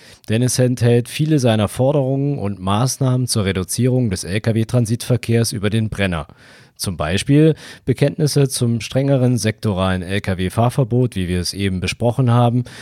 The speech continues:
und zu den L-K-W-Blockabfertigungen an der österreichisch-deutschen Grenze.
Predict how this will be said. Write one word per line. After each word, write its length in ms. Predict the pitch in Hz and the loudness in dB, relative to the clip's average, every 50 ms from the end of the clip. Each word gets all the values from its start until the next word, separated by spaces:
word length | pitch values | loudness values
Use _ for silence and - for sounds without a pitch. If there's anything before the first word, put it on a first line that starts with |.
| - - - - | -20 -20 -20 -8
und 220 | _ - 165 175 165 | _ 0 0 0 0
zu 300 | - - - - 107 104 | -2 -8 -4 -2 -2 0
den 240 | 90 101 95 92 95 | 2 0 0 0 -2
L-K-W-Blockabfertigungen 1700 | 98 101 110 107 - 110 98 98 101 101 104 95 - _ _ - 98 98 - 101 98 - - 104 98 95 101 92 - 98 95 98 95 90 | -2 -2 -2 0 0 0 0 2 2 2 2 0 -2 _ _ -4 -4 -2 -2 -6 -6 -2 0 0 0 0 0 -2 -2 -2 -2 -4 -6 -6
an 180 | 92 92 92 | -4 -4 -2
der 180 | 90 90 92 87 | 0 -2 -2 -2
österreichisch-deutschen 960 | 101 113 - - 127 98 101 104 - 127 107 - - 90 90 - - 120 110 | -2 -4 -2 -2 -2 0 0 0 0 0 -2 0 -2 -2 -2 -2 -2 -4 -2
Grenze. 440 | - 92 85 85 - - 76 - | 0 -2 -2 -2 -4 -4 -6 -8